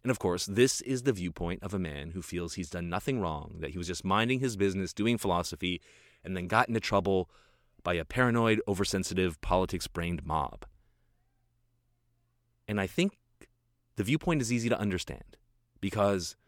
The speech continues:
most people I know have never participated in politics beyond voting,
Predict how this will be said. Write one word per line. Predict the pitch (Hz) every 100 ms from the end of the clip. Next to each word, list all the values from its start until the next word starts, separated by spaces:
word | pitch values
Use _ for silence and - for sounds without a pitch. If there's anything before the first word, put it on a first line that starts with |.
| _ _ _ _ _ _ _
most | 95 120 156 - - - _ -
people | 110 117
I | 117
know | 87 50 - - _ _ _ _ _
have | - 101 95
never | 113 127 139 131
participated | - - 120 - 117 110 104
in | 95
politics | - 104 101 101 -
beyond | - 95 95 92 87 87 82 78 _ _ _ -
voting, | 92 113 107 104 98